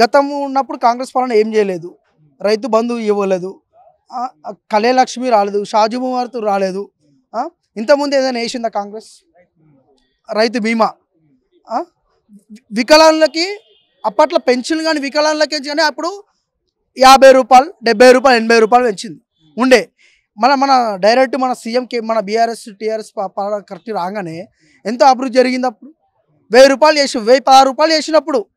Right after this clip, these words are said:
మళ్ళీ ఇప్పుడు మళ్ళీ second time గెలవగానే రెండు వేల పదహారు రూపాయలు వచ్చి ఇప్పుడు వస్తున్నాయి. మా అదే మళ్ళీ ఇప్పుడు కాంగ్రెస్ పాలన ఉన్నప్పుడు మేము అయ్యో గెలవంగానే మేము చూసుకోండి నాలుగు వేలు ఇవన్నీ ఆ రేవంత్ రెడ్డి చెప్తా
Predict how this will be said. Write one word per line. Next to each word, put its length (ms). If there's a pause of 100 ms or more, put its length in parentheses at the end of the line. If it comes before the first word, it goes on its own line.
(400)
మళ్ళీ 140
ఇప్పుడు 160
మళ్ళీ 200
second 280
time 160
గెలవగానే 600
రెండు 220
వేల 160
పదహారు 300
రూపాయలు 400
వచ్చి 240
ఇప్పుడు 180
వస్తున్నాయి. 300 (320)
మా 100
అదే 180
మళ్ళీ 160
ఇప్పుడు 200
కాంగ్రెస్ 520
పాలన 120
ఉన్నప్పుడు 440 (240)
మేము 240
అయ్యో 320 (280)
గెలవంగానే 640
మేము 240
చూసుకోండి 420
నాలుగు 280
వేలు 140
ఇవన్నీ 440 (320)
ఆ 60
రేవంత్ 340
రెడ్డి 160
చెప్తా 360